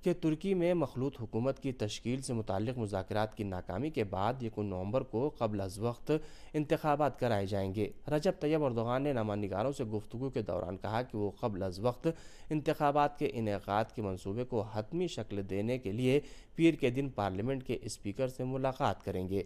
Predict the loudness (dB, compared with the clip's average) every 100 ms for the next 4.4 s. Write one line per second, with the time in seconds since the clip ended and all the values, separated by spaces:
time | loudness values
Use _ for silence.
0 | -4 -16 -10 -2 0 2 0 -2 -6 -4
1 | -2 0 -2 -4 -6 -6 -4 -4 -2 -4
2 | -2 -2 0 -2 -2 0 -2 -2 -6 -4
3 | -4 -4 -4 0 2 2 -4 -12 -10 -2
4 | 0 2 0